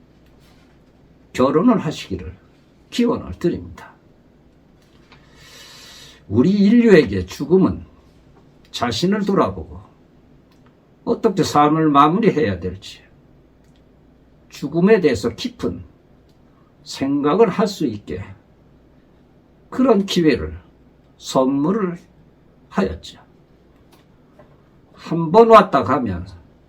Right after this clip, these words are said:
사라지죠. 지나간 과거처럼 쉽게 잊어지는 그런 존재가 되고 말죠.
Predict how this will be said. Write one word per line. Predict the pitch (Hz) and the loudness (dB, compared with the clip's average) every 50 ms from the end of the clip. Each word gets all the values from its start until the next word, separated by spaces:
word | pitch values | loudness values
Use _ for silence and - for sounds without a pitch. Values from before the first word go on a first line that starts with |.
| _ _ _ _ | _ _ _ _
사라지죠. | - - - - 127 123 131 127 117 - - - - - - - - - _ _ _ _ _ _ - | -18 -14 -10 -6 -4 -2 -2 -2 -4 -8 -12 -12 -12 -12 -12 -12 -16 -20 _ _ _ _ _ _ -16
지나간 | - - 123 123 139 139 135 147 151 143 127 - | -12 -6 -2 0 0 0 2 0 0 0 -2 -4
과거처럼 | - - 113 123 139 131 151 160 156 - - 190 185 156 - - - - - _ _ _ _ _ _ _ _ _ _ _ - - - - | -2 0 0 0 2 2 0 0 0 0 0 0 0 0 -2 -6 -12 -20 -20 _ _ _ _ _ _ _ _ _ _ _ -20 -20 -20 -20
쉽게 | - - - - - 135 - - - _ - 220 208 | -18 -16 -12 -10 -8 -8 -10 -10 -8 _ 4 4 4
잊어지는 | 185 - - 190 202 202 196 160 - - 101 98 78 78 - - - - | 4 2 2 0 2 4 2 2 2 0 -6 -8 -8 -10 -12 -14 -16 -14
그런 | - 123 151 143 110 98 - | -6 -4 -2 -2 -2 -6 -10
존재가 | - - - 113 117 131 127 123 156 180 202 165 | -14 -8 -4 -2 0 0 0 0 0 0 0 0
되고 | - 123 117 95 95 95 - - - - | 0 -2 -6 -8 -10 -14 -16 -18 -20 -12
말죠. | - 98 127 127 123 98 - - - - - | -6 -2 -2 -2 -2 -4 -8 -16 -20 -20 -20